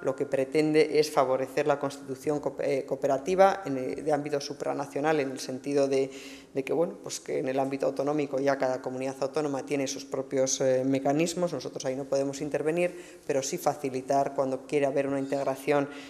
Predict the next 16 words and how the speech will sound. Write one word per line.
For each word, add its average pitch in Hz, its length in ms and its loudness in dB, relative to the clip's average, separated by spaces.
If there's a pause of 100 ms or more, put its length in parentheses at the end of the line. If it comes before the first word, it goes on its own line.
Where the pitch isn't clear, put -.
(180)
eh, 147 340 6
entre 151 260 2
cooperativas 139 640 4
de 135 80 0
distintas 143 540 0
comunidades 139 460 0
autónomas 143 560 0
que 135 100 -6
puedan 147 320 2
ganar 139 240 2
dimensión, 139 640 0 (460)
que 143 100 -2
se 143 100 -2
puedan 151 300 6
profesionalizar 139 880 2
y 139 260 0